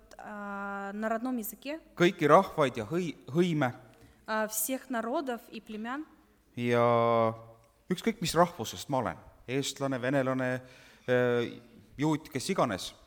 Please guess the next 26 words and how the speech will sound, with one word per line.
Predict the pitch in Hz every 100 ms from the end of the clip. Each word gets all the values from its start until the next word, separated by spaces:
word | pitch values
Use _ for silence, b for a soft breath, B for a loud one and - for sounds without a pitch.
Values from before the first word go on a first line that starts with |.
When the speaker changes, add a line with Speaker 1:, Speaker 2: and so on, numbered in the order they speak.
| b b b _
Speaker 1:
В |
какой | - 240 349
бы | 349
народности | 269 240 269 254 220 -
ты | 226 240
не | 254 240
был, | 220 208 202
а, | 196 - 202 196
эстонс-, | 220 - 262 302 302 - -
эстонец, | 214 254 285 269 233 240
русский | 262 277 - 233 220 208
или | 208
еврей, | 202 202 202 269 277 - -
Speaker 2:
Täna | 156
on | 147
see | 151
päev, | 175 180 113
kus | 113 110
uuendada | 196 196 127 110 120 113 117
ja | 120
mõelda | 123 190 196 139 120 131 120
sellel | 135 131 131 123 123 120 120 107 - - _ _ _ _ _ -
ka | 120
Eesti | 190 196 156
riigi | 143 131 120
aastapäeval. | 175 175 139 120 110 101